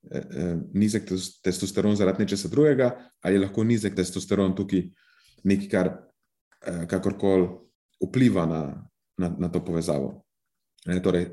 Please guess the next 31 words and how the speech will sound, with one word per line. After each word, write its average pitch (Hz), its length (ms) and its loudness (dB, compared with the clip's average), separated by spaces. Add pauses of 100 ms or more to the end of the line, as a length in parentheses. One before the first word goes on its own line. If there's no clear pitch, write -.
spolna 110 320 2
disfunkcija 120 440 0
in 101 80 4
nizek 101 280 0
tudi - 240 -4
testosteron 110 640 -4
in 90 160 -2
srčno-žilne 90 480 -2
bolezni 98 380 0 (200)
dostikrat 90 380 0
sovpadajo. - 400 0 (1400)
V 107 480 2
raziskavi 123 540 2
European 131 420 4
Male 120 320 0
Aging 131 320 -2
Study, 156 300 -2 (120)
emas, 131 360 -2 (440)
to 120 60 0
je 107 80 6
v 104 80 2
bistvu 110 240 -2
tudi 98 220 -4 (500)
kohorta, 92 720 2
na 92 80 0
kateri 98 240 2
je 90 80 4
bila 90 160 -2
ta 120 320 0
raziskava 110 480 -2
narejena, 127 380 -2